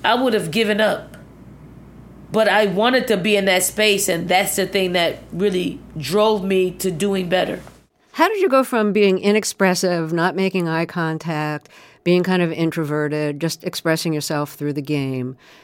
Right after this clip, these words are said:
Speaker 2: to being a coach where you really have to communicate with people? I mean, you're probably part psychologist and therapist as well as, you know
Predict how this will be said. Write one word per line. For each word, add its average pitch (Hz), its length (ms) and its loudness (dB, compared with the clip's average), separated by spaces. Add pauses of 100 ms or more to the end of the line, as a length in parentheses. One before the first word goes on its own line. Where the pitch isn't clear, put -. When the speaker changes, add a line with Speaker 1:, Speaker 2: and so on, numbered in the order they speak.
(200)
Speaker 2:
to 190 80 0
being 247 220 4
a 180 60 0
coach - 500 0
where 180 100 2
you 226 220 0
really 277 240 2
have 220 220 0
to 180 100 -8
communicate 190 560 -4
with 143 160 -10
people? 143 260 -8
I 151 60 -6
mean, 180 200 0
you're 190 180 0
probably 185 600 -4
part 180 260 -4
psychologist 180 840 -4
and 147 160 -4
therapist 180 680 -4
as 156 120 -6
well 151 280 -4
as, 143 440 -4
you 165 100 -2
know 143 300 -4